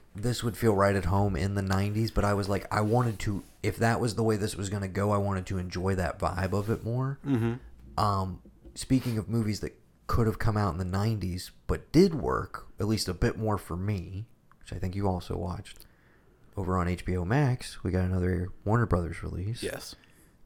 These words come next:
Speaker 1: Uh, Those Who Wish Me Dead.
Speaker 2: Yeah, we can definitely talk about that in a minute.
Speaker 1: Okay. Well, I mean, if you have more on Without Remorse,
Speaker 2: No,
Speaker 1: by all
Speaker 2: I just,
Speaker 1: means. I was
Speaker 2: I,
Speaker 1: just,
Speaker 2: I
Speaker 1: I was
Speaker 2: enjoyed Without Remorse one from Mike B. Jordan.
Speaker 1: Yeah, I didn't
Speaker 2: But
Speaker 1: really
Speaker 2: when
Speaker 1: get
Speaker 2: I,
Speaker 1: your take on it. I'm sorry.
Speaker 2: when
Speaker 1: I,
Speaker 2: I
Speaker 1: I thought the script was weak.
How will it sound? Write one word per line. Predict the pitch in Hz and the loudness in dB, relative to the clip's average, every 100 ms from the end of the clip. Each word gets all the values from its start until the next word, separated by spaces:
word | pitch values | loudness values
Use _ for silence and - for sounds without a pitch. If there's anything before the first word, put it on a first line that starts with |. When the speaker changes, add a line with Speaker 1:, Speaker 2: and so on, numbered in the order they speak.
| - | -6
Speaker 1:
Uh, | 87 92 | -2 0
Those | 90 104 104 | 2 2 2
Who | 117 | 0
Wish | 117 123 - | 0 0 -2
Me | 117 | -4
Dead. | 107 147 143 - | -2 -2 -2 -6
Speaker 2:
Yeah, | - - | -6 -4
we | 120 | -4
can | |
definitely | 101 92 90 | -4 -4 -4
talk | 95 | -4
about | 90 - | -6 -6
that | 98 | -6
in | - | -6
a | |
minute. | 82 - - _ - - | -12 -14 -18 _ -20 -8
Speaker 1:
Okay. | - - - _ _ _ - | -4 -4 -6 _ _ _ 2
Well, | 131 | 4
I | 139 | 6
mean, | 143 | 4
if | 135 | 4
you | 160 | 8
have | 170 | 8
more | 139 151 | 8 8
on | 131 | 8
Without | 120 123 117 | 6 6 6
Remorse, | - 226 | 8 10
Speaker 2:
No, | 190 110 | 10 10
Speaker 1:
by | |
all | 151 | 8
Speaker 2:
I | |
just, | 147 160 90 | 10 8 6
Speaker 1:
means. | 87 | 4
I | 120 156 | 6 8
was | 170 | 6
Speaker 2:
I, | |
Speaker 1:
just, | - - 123 | 4 2 6
Speaker 2:
I | 151 | 8
Speaker 1:
I | 190 | 8
was | |
Speaker 2:
enjoyed | 180 139 131 131 120 110 | 6 6 6 8 8 6
Without | 110 113 | 6 8
Remorse | 107 104 107 - | 8 6 4 4
one | 101 95 | 0 2
from | 107 | 0
Mike | 98 101 | 0 0
B. | |
Jordan. | 98 95 90 95 117 | -2 -2 -2 -4 0
Speaker 1:
Yeah, | 117 107 | 4 4
I | |
didn't | 120 | 6
Speaker 2:
But | 127 | 6
Speaker 1:
really | 113 147 | 8 8
Speaker 2:
when | 165 | 8
Speaker 1:
get | 160 - | 6 2
Speaker 2:
I, | |
Speaker 1:
your | 90 | -4
take | - 98 85 | -4 -4 -2
on | 85 87 | -2 -2
it. | |
I'm | 87 | -6
sorry. | - 87 90 | -4 -4 0
Speaker 2:
when | 135 151 | 4 6
Speaker 1:
I, | 165 131 | 8 8
Speaker 2:
I | 151 - | 8 4
Speaker 1:
I | 131 | 2
thought | 120 - | 2 0
the | |
script | - - 156 131 | 0 2 2 0
was | 117 | -2
weak. | 113 123 110 | 0 -2 -4